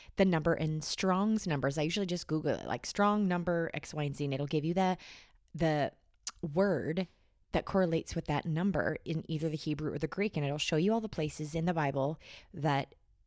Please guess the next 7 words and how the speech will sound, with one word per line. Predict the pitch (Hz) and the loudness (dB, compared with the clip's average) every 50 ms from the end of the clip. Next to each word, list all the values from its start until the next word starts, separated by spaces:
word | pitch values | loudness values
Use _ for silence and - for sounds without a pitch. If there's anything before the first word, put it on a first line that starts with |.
| _ _ | _ _
you | _ 175 147 | _ -6 -6
see | - - - - 180 180 175 170 165 | -4 -6 -4 0 0 2 2 0 2
that | - 151 147 143 123 - - - _ - | 2 4 4 4 2 -2 -6 -20 _ -14
word | _ 139 151 165 139 104 - 147 - | _ -2 0 0 0 -2 -4 -8 -12
translated | - - 156 135 135 - 147 135 - - - | -4 -2 -2 -2 -2 -2 -4 -4 -4 0 2
that | 131 107 - | 2 2 4
way. | - 170 156 - - | 6 4 4 4 2